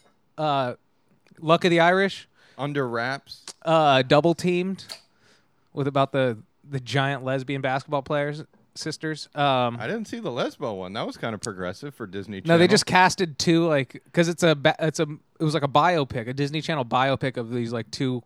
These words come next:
Speaker 1: like, uh, these twin sisters that went on to the W N B A. But they just have to cast, like, y-, there's just sli-, it's, this is all in hindsight. It's such slim pickings <laughs> for a fucking six-foot-three actor.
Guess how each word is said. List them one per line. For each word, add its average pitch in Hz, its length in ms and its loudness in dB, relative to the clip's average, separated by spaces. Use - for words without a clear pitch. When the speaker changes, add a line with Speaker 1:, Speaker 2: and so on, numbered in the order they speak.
Speaker 1:
like, 117 200 -6
uh, 117 400 -2
these 135 140 -4
twin 156 200 0
sisters 151 320 -2
that 139 100 0
went 135 140 -2
on 131 120 -2
to 135 140 -2
the 123 100 -2
W 127 320 0
N 123 80 -2
B 120 140 -2
A. 117 220 -2
But 143 340 2
they 175 140 4
just 208 160 0
have 190 240 4
to 180 80 0
cast, 175 680 2
like, 151 320 0
y-, 170 140 -2
there's 170 380 0
just 247 300 4
sli-, 220 160 -2
it's, 170 200 -4
this 175 160 -6
is 180 140 -2
all 170 120 6
in 147 60 2
hindsight. 156 460 2
It's 139 140 -8
such 165 160 2
slim 202 280 0
pickings - 640 -2
<laughs> - 420 -16
for 247 180 4
a 196 80 6
fucking 190 380 2
six-foot-three 170 840 0
actor. 135 540 -2